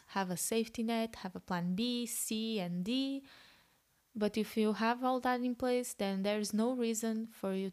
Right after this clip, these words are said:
to be scared or shy away from hiring people that are better at doing something than you are. And, I mean, maybe I'll develop some of the skills in the future, like, for fun, but maybe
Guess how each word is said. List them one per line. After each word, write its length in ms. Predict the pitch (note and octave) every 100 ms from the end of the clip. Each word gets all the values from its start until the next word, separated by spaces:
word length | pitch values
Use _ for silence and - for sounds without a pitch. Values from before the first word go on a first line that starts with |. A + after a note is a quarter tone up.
| -
to 240 | F#3+ F#3+ F#3
be 160 | F#3+
scared 600 | G#3+ - G#3 G#3 G3+ G3 -
or 240 | F3+ F3
shy 220 | - F#3+
away 260 | G3+ G3 G3+
from 240 | - F#3
hiring 300 | F3 F#3 F#3
people 400 | F3+ G3 G#3+ G#3
that 240 | G3+ F#3 F#3+
are 140 | F#3
better 460 | F#3+ A3+ A#3+ B3 -
at 220 | G3+ F#3+
doing 360 | G#3 G3+ G3 G3+
something 560 | - - G3 F#3+ G3+ G#3
than 360 | F#3+ F3+ F3+ F#3
you 240 | F#3 F3 F3+
are. 200 | - - _ _ _ _ _ -
And, 400 | A3 A3+ A3+ - _ -
I 40 |
mean, 260 | C4 A#3 -
maybe 380 | B3+ D4 E4+ E4 -
I'll 140 | B3+
develop 420 | A#3+ A#3 C4 C4+
some 240 | - B3+ B3
of 120 | A#3+
the 80 | A#3
skills 340 | - B3 A#3+
in 80 | A#3
the 80 | A3+
future, 540 | A3+ E4 - - F3
like, 240 | E3+ F3 -
for 240 | - G#3
fun, 580 | - - G3 F#3+ E3+ E3 - - _ _ -
but 320 | G#3 G#3 -
maybe 380 | A3 A#3 B3